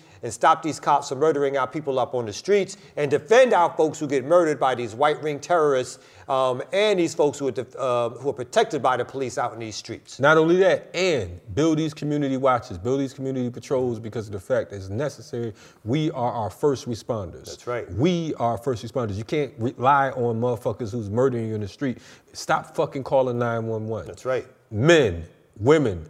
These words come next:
Speaker 2: those of us who are brave enough in our community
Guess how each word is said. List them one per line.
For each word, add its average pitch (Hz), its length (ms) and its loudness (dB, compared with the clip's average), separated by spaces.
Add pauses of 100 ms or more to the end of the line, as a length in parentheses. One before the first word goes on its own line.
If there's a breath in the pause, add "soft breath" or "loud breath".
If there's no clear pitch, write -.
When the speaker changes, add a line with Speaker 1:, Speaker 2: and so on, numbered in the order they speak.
(100)
Speaker 2:
those 131 280 4
of 135 100 -4
us 127 140 0
who 123 160 -2
are 104 40 0
brave 127 360 0
enough 131 300 -2
in 123 80 -4
our 120 100 -4
community 107 520 -6